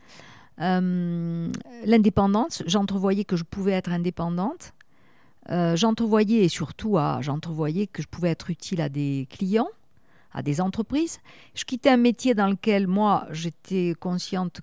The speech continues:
que je servais, euh, il y avait des patients. Je, je, je,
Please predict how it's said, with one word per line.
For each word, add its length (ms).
que 880
je 120
servais, 560
euh, 280
il 80
y 20
avait 100
des 80
patients. 580
Je, 240
je, 360
je, 260